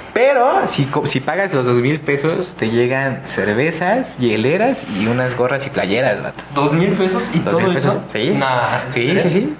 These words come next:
Speaker 1: sí. Entonces, la verdad, sí lo pensé, sí dije, "Oye, podría ser".
Speaker 2: Es que, mira, yo soy ese señor que
Speaker 1: Ajá.
Speaker 2: dice, "No es lo mismo".
Speaker 1: Sí, no, claro,
Speaker 2: No es lo
Speaker 1: no.
Speaker 2: mismo.
Speaker 1: To-, todos decimos, "No es lo mismo", pero... Pues, ay, ¿no?
Speaker 2: De hecho, de hecho, a veces yo me siento raro porque sí es como de,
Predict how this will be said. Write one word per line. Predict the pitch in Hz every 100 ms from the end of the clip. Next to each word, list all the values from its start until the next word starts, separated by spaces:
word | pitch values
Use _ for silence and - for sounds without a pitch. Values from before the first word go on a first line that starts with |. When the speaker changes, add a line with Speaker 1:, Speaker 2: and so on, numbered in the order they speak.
| -
Speaker 1:
sí. | 165 226
Entonces, | 160 135 165
la | 123
verdad, | 120 135
sí | 175
lo | 165
pensé, | 147 120 143
sí | 160
dije, | 135 -
"Oye, | 131 269 359 - - - - - - - - - -
podría | 131 143 185 226
ser". | - 151 - - -
Speaker 2:
Es | -
que, | 190
mira, | 185
yo | 185
soy | 202 220
ese | 208 220
señor | 160 117 117 151 - - - - -
que | 131
Speaker 1:
Ajá. | 139
Speaker 2:
dice, | 135 151 139 - - - - -
"No |
es | 202
lo | 139
mismo". | 147 202 185 117 - -
Speaker 1:
Sí, | - 302 208
no, | 226 220 -
claro, | 165 190
Speaker 2:
No | 131
es |
lo | 135 170 220
Speaker 1:
no. |
Speaker 2:
mismo. | 233 143 147
Speaker 1:
To-, | 160
todos | 170 208 190
decimos, | 139 160 165
"No | 170
es |
lo | 170
mismo", | 143 151 170 127 120
pero... | 117 117 113 - - - - - -
Pues, | - -
ay, | - - - - - -
¿no? | 117 175
Speaker 2:
De | 160
hecho, | 202 185
de | 170
hecho, | 165 208
a |
veces | 196 190
yo | 190
me | 185
siento | 185 175 185 175 139 123 120
raro | 131 143 165
porque | 156 139 120
sí | -
es | 131
como | 156 151 120
de, | 113